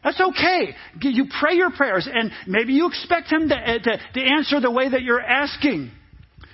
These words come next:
And many times he does. Many times God will answer the way that you're asking. But if not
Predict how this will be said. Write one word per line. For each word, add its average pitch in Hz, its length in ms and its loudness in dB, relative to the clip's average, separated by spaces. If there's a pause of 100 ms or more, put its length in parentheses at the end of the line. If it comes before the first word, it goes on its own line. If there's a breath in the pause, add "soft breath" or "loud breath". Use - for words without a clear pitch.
And 226 160 4
many 302 220 2
times 302 340 0
he 359 200 0
does. 233 480 0
Many 262 260 0
times 277 400 0
God 240 300 2
will 302 200 0
answer 240 560 -2 (220 loud breath)
the 214 100 2
way 196 220 2
that 208 140 0
you're 214 160 2
asking. 160 560 -4 (1300 soft breath)
But 175 480 -4 (920 soft breath)
if 254 200 0 (960 soft breath)
not 147 540 -6